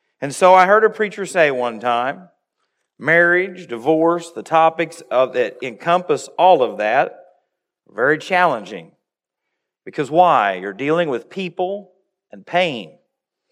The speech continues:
You're dealing with people and problems. You're dealing with personal scars that linger until the Lord takes you home.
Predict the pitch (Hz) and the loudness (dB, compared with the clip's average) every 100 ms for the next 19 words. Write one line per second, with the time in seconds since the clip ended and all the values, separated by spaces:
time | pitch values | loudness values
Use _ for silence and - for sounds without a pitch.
0 | _ _ _ _ _ 113 117 135 147 170 | _ _ _ _ _ -12 -8 -4 0 0
1 | 156 131 - 175 165 165 185 202 - _ | 0 -4 -6 -8 -2 0 0 -2 -14 _
2 | _ _ _ 127 127 190 202 151 98 90 | _ _ _ -20 -8 0 0 0 -4 -20
3 | 90 _ _ _ _ _ _ _ _ _ | -20 _ _ _ _ _ _ _ _ _
4 | 147 156 156 156 185 180 147 - - _ | -4 -2 0 2 2 2 2 0 -20 _
5 | _ _ _ - 202 196 160 131 - - | _ _ _ 0 2 2 -4 -6 -4 2
6 | 139 143 165 196 143 131 127 123 - _ | 4 6 4 0 -2 -2 0 -2 -8 _
7 | _ _ _ - 131 160 156 175 170 131 | _ _ _ -6 0 2 2 0 -2 -2
8 | 143 139 127 127 147 147 147 156 151 - | 0 0 0 0 2 2 0 -2 -4 -4
9 | 143 139 165 131 92 | -10 -2 0 0 -2